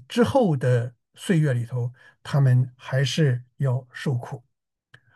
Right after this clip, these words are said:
但这个并不是问题的结束。到了第十二章呢，就集中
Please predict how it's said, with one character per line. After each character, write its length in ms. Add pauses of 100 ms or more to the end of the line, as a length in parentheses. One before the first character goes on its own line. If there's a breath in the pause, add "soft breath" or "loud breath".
(500 loud breath)
但 200
这 120
个 120
并 200
不 80
是 120
问 180
题 140
的 100
结 220
束。 280 (1000 soft breath)
到 120
了 140
第 220
十 180
二 160
章 220
呢， 240 (420)
就 280
集 260
中 420